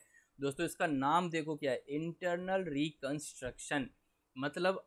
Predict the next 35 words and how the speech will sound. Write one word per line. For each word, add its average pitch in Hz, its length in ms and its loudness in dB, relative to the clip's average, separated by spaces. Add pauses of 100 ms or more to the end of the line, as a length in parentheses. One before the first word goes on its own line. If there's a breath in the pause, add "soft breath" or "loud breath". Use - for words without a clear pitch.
(280)
अंदरूनी, 180 720 2
मतलब 143 360 -2
अपने 180 460 0
ही 180 260 0 (280)
घर 156 240 0
की 175 220 -8
बात 151 360 2
को 165 100 -4
घर 135 280 0 (100)
तक 143 220 -2
ही 151 80 -2
रखना 139 340 -2
है 147 220 2 (300 loud breath)
और 135 80 4
घर 135 240 2
में 151 100 4
अगर 143 180 4
कोई 143 140 -2
प्रॉब्लम 139 380 2
चल 139 200 -2
रही 147 220 4
है 127 120 4
तो 131 160 -4
घर 123 280 -4
में 127 120 0
ही 131 80 0
उसको 127 320 -6
ख़त्म 113 360 -8
करना 113 340 -6
है, 120 220 0
ये 123 100 -2
वाली 117 260 0
बात 107 240 -4
हो 110 100 -10
गई। 160 200 4